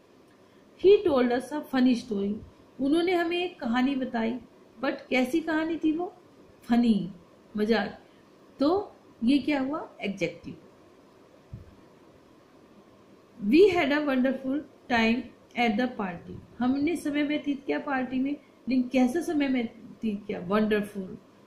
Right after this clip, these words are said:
अद्भुत। तो wonderful is adjective।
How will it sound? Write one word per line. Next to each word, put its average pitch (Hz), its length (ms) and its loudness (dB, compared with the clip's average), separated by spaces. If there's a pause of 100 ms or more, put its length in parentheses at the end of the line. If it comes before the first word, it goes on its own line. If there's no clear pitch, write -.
(120)
अद्भुत। 202 500 -2
तो 214 60 0
wonderful 233 540 0
is 294 240 0 (340)
adjective। 175 460 -12